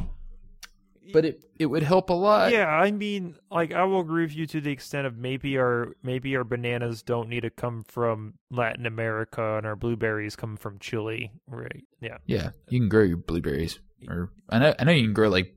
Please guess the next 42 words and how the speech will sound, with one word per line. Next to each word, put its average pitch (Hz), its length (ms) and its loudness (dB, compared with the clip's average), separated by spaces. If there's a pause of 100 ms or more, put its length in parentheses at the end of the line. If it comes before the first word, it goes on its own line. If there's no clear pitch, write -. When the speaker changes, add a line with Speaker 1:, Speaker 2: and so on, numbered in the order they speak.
Speaker 1:
blackberries 107 500 6
and 90 100 0
raspberries 92 580 2
and 95 160 -2
things 101 220 -2
like 92 140 -2
that 92 200 2
in - 80 0
the - 60 2
Speaker 2:
Yeah. - 60 -2
Speaker 1:
area 92 200 4
in 90 60 0
which 85 180 -2
we 80 80 -4
live. 87 320 0
Speaker 2:
And 135 180 0
it, 127 180 -2
yeah, 117 220 -6
and 131 120 -12
it's 120 220 -4
not 127 220 -2
to 127 60 -10
say 117 240 -6
that 110 120 -6
we 113 120 -12
can't, 107 400 -8 (100)
you 110 140 -10
know, 98 260 -14 (1080)
ship - 420 -8
certain 117 400 -8
things, 117 240 -6
but 139 160 -2
even 156 220 0
still, 113 360 -2
I 107 60 -4
mean, 110 200 -8
you're 117 100 -6
still 151 180 -2
gonna 113 220 -2 (320)
<laughs> - 320 -20
go 117 260 4
to 107 400 -4